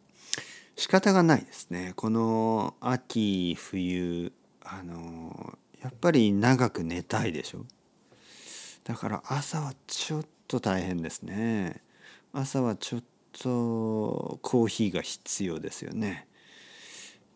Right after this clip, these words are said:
ちょっと明日からちょっとコーヒーを<laughs>二杯ぐらい朝飲まなければいけないような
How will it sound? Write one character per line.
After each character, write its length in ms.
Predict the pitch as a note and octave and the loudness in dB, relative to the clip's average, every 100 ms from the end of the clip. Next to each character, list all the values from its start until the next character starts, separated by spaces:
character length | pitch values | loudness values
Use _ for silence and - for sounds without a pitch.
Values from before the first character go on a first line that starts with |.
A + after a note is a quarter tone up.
| _ _ | _ _
ち 180 | - F3 | -6 -6
ょ 20 | |
っ 20 | |
と 800 | - C#3+ B2+ A2+ G#2+ F#2 C#2 - _ - | 0 4 6 6 4 2 -2 -8 _ -8
明 100 | A#2+ | -6
日 140 | - - F#3+ | -4 -4 -2
か 120 | C#3+ | 2
ら 680 | A2 F#2+ F#2+ F#2 F2+ F2+ - _ _ _ _ _ | 2 2 0 -2 -4 -8 -12 _ _ _ _ _
ち 80 | - | -8
ょ 40 | |
っ 20 | A#2 | -8
と 80 | |
コ 340 | G2+ - F3 F#3 | -10 -4 2 4
ー 40 | |
ヒ 180 | F#3 - F3 C3+ | 2 2 4 6
ー 40 | G2 | 6
を 160 | F2 - - - - - - | 2 -2 -6 -14 -20 -20 -20
<laughs> 540 | _ - - - _ | _ -20 -20 -20 _
二 180 | A#2+ B2 | 4 4
杯 340 | A2 E3 F#3 | 6 4 6
ぐ 140 | F#3 F#3+ | 8 8
ら 160 | A#2 | 8
い 80 | F#2 | 6
朝 560 | F#2+ A2 - E2 F2+ - - - - - - | 2 -2 -4 -4 -6 -10 -16 -20 -20 -12 -2
飲 240 | A2 G2+ | 0 2
ま 100 | G#2 | 0
な 160 | F#2+ E2+ | 0 -4
け 140 | E2+ | -4
れ 140 | E2+ | -4
ば 320 | E2 D#2+ D2 - _ - - - | -4 -6 -8 -14 _ -20 -20 -6
い 100 | G#2 | -6
け 200 | - G#2+ | 0 0
な 160 | F2+ F#2 | 2 0
い 140 | F#2 | 0
よ 160 | F#2+ D2+ | -2 -4
う 20 | |
な 180 | D#2+ | -12